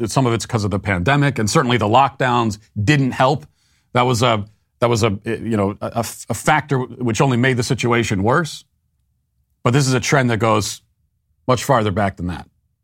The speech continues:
It's not normal, at least it shouldn't be. It is normal these days to have so many kids that are feeling hopeless and sad all the time, but it should not be normal.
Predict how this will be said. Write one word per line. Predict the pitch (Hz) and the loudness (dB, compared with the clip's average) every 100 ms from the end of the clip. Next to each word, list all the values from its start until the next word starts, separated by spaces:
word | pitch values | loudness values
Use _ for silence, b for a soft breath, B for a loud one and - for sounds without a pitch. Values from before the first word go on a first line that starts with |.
| _ _ _ _ _ _ _ _ _ _ _ - | _ _ _ _ _ _ _ _ _ _ _ -6
It's | 120 | 0
not | 196 208 - | 4 2 0
normal, | 139 143 214 120 | 0 2 4 2
at | 101 | 0
least | 131 | -2
it | 98 | -4
shouldn't | - 190 107 | 0 0 0
be. | 80 82 | -6 0
It | 139 | 2
is | 220 147 | 4 4
normal | 147 131 | 4 4
these | 127 220 | 2 0
days | 120 78 - - _ _ _ _ _ _ - | -2 -8 -10 -18 _ _ _ _ _ _ 0
to | 131 | 2
have | 135 | 2
so | - 151 | 2 2
many | 135 | 2
kids | 110 139 107 | 2 0 2
that | 117 | 2
are | 110 101 - _ _ _ _ - | 2 2 -2 _ _ _ _ -20
feeling | - 156 151 123 | 0 2 4 2
hopeless | 104 139 156 120 101 | 0 0 2 0 0
and | 95 | -2
sad | - 139 165 | 2 2 4
all | 101 87 | 0 -2
the | |
time, | 85 90 | -2 -2
but | 90 98 | 0 -2
it | 101 | -4
should | - 131 98 | -2 -2 2
not | 120 170 - | 2 2 0
be | 98 | -4
normal. | 90 73 - | -4 -8 -16